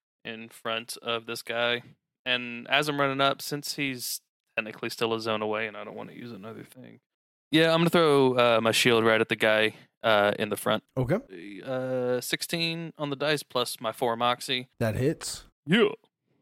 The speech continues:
Speaker 1: And then my D six damage. Four and then, uh, eight.
Speaker 2: All right, I'm dropping this here. So, ah, it's a little big. I was gonna say where your shield was, but whatever. You remember. You say eight damage?
Speaker 1: Yeah.
Speaker 2: Okay.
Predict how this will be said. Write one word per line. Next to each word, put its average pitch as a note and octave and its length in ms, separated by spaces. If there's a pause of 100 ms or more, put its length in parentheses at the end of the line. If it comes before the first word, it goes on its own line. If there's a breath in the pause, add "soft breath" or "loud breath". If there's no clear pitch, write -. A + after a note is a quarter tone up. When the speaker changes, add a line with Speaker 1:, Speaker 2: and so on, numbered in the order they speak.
(140)
Speaker 1:
And A#2 160
then B2 360
my A#2 140
D A#2 180
six - 480 (100)
damage. F3+ 800 (880)
Four B2 520
and A2+ 160
then, A#2 320 (180)
uh, A#2+ 180
eight. A#2+ 200 (260)
Speaker 2:
All A#2 80
right, - 160
I'm A#2+ 180
dropping C#3+ 720
this B2+ 240
here. B2 240
So, A#2+ 280
ah, D3+ 320
it's C3+ 160
a - 20
little A#2 140
big. A2+ 180
I A#2 60
was A#2 80
gonna B2 80
say C3+ 120
where A2 160
your F2+ 100
shield A2 360
was, F2 180
but F#2+ 180 (160)
whatever. G#2+ 280
You C#3 220
remember. D#2+ 400 (140)
You C3+ 60
say B2+ 200
eight C3 160
damage? C#3 480
Speaker 1:
Yeah. C#3 140 (180)
Speaker 2:
Okay. D3 480